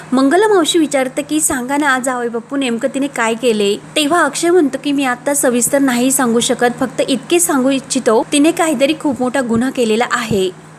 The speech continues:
कावेरी, मंगलमावशी आणि पंकज काका यांना तर धक्काच बसतो. पंकज काका म्हणतात की, "म्हणजे काय?" आणि तेवढ्यात रमा ही विचार करत असते की, "यांचा फोन मला अजून का आला नसेल आणि कसा येईल, फोन तर त्यांचा बंद आहे, पण तरी सुद्धा मी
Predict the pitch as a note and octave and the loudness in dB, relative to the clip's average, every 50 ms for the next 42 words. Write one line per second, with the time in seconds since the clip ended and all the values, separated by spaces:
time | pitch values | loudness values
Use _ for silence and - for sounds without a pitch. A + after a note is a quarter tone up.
0 | - - - - - - - - - - - - - C4 B3 B3+ B3+ D4+ E4+ G#4 | -20 -20 -20 -20 -20 -20 -20 -20 -20 -20 -16 -6 -2 0 0 2 2 4 4 4
1 | A4 G#4+ F#4+ D#4+ D4 D4+ D#4+ F4 D#4 B3+ B3+ C4+ - - D4 B3+ B3 - - C4+ | 6 6 6 6 6 4 4 4 4 2 2 0 0 0 0 -2 -2 -2 -2 -2
2 | D4+ D4+ D4+ C4+ B3 A#3 - D4 D4 - - A#3+ A#3+ - C4 C4+ - C4+ A#3+ A#3 | -2 0 0 -2 -2 -2 -4 -6 -6 -4 -6 -6 -6 -4 -8 -8 -8 -8 -8 -6
3 | A3+ A3+ A3+ B3 B3 A#3 B3 A3+ - - A#3 G#3+ G#3 A3 A3 - - - A3+ G3+ | -6 -6 -6 -6 -4 -4 -6 -6 -2 0 0 0 2 0 0 0 0 0 0 0
4 | G#3 - A#3+ A3 G#3+ A#3 A3 - A#3 A3+ A3 A#3 C4+ C4 C4 A#3 G3 G#3+ G3+ - | 2 0 0 0 0 0 0 0 0 0 0 0 0 0 0 0 0 -2 -2 -2
5 | C4+ B3 A3+ A3+ A3 G#3 A#3 A#3+ A#3+ C4+ A#3+ G#3+ G#3 B3 - - - - - - | -2 -2 0 0 0 0 0 0 0 0 -2 0 -2 -4 -6 -8 -14 -16 -16 -12
6 | - - C4+ D4+ E4+ E4 E4 D4+ D4 D#4 C#4+ A#3 A3+ - - B3+ B3 B3 B3 B3 | -6 -2 0 0 0 0 0 -2 0 0 -2 -2 -2 -4 -8 -6 -4 -2 -2 -2
7 | C#4 C#4+ - C#4 B3 A#3 C4+ - - A3+ C#4 - - D#4+ E4 F4+ F4+ F4 D4 C4 | -2 -2 -2 -4 -4 -4 -6 -4 0 0 0 2 2 2 2 2 2 2 2 2
8 | A#3+ B3+ B3+ B3 - - C4 C4+ C#4 C#4 C4+ B3 B3+ B3+ D#4 D#4+ D#4 - C#4+ C#4 | 4 2 2 0 0 -2 -2 0 2 2 2 2 2 2 0 0 0 0 0 2
9 | C4+ C4+ C4+ B3 A#3 A#3 A#3+ A3+ C4 C#4+ C#4 - C4+ A#3 A3 A#3 A#3+ A#3 G#3+ G#3 | 2 2 2 2 2 2 0 2 0 -2 0 0 0 0 2 2 2 2 2 2
10 | G#3+ G#3+ - B3 G#3 G3 G3 - C4 C#4+ E4 E4+ - E4 D#4 - - F4+ F4+ E4+ | 2 0 2 0 0 0 2 0 0 0 0 0 0 0 0 2 2 2 2 2
11 | D#4 C#4 C#4 D#4 D#4 - D4+ C#4 C4 B3+ D4+ D4+ D4 D#4+ D#4 D4+ D#4 F#4+ D4 B3+ | 2 0 0 -2 -4 -2 -2 0 0 0 0 0 0 0 0 0 0 0 2 2
12 | B3 A#3+ A#3+ C4 - - C#4 C4+ B3 A#3 A3 C4 - - D#4+ E4 - D#4+ D4+ D#4+ | 2 2 2 0 0 -2 -4 -4 -2 -2 -2 -2 0 2 0 2 4 2 4 4
13 | F4+ F#4 G4+ F#4 A#3+ A3+ C#4 C#4+ C#4+ D4 | 2 2 2 0 2 2 2 2 2 0